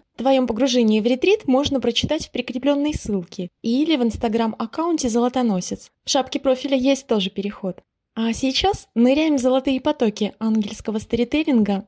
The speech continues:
метапрактику, и разворачиваем шаг за шагом золотоносный путь. И да, сонастраиваемся со звуками в откликах собственных душ. Душа громко шепчет, если её воспринимать и доверять.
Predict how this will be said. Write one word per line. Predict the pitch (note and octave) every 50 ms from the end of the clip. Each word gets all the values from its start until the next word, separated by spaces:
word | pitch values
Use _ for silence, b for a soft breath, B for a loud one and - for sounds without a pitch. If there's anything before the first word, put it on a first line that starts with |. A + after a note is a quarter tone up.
| -
метапрактику, | - A#3 A3 C4 B3+ B3+ A#3 G#3 - - - G3+ - - F3+ F#3 - _ _ _ _ -
и | D#4+ F4+ F4
разворачиваем | D4 B3+ A3 A3 B3 A#3+ A#3+ A#3 - - A#3 A3+ A#3 C4
шаг | - - A#3+ A3+ A3+
за | G#3+ A3+ A#3+
шагом | B3 - D4+ D4+ D4 B3+ A#3+
золотоносный | A#3 G#3 A#3 A3 A3+ A#3 A#3 A#3 A3+ A3 - - B3+ C4
путь. | C4 - A3 F#3+ F3+ - - - _ _ _ _ _ _
И | - - C#4+ E4 F#4 F#4+
да, | D4 A#3 A3 A3 - _ _ _
сонастраиваемся | - - B3 A#3+ B3+ C4+ - - C#4+ C#4+ C#4+ C#4 C#4 C4+ C4+ C4+ - C#4
со | C4 - C#4 C4
звуками | C4+ C4 D#4+ E4 - D4+ A#3 G3+ F#3+ F#3+ G3 - _ -
в | G#3+ G3 G#3+
откликах | - - G#3+ G#3 - - - A#3+ A3+ B3 A#3+ - -
собственных | - B3+ B3+ - - - C4+ B3+ B3+ B3 B3
душ. | B3 D4 D4+ - - - _ _ _ _ _ _ _ _ _ -
Душа | A3 G#3 G#3+ - - - G3+ G3
громко | G3 F#3 G3+ G#3+ B3 C#4 - B3+
шепчет, | A3+ - - G#3 G3+ - - - - - - _ _ -
если | A3+ G#3+ A#3+ A#3 - - B3
её | A#3+ B3 C4 A#3+ B3 A3+
воспринимать | B3 B3 - - C4 C4 C#4+ D4 C4+ G#3 F3+ F3+ - - _ -
и | - G#3 G#3 A3+ C4+
доверять. | C4+ C#4 B3 A3 G3+ G3 F#3+ G3+ G#3 - -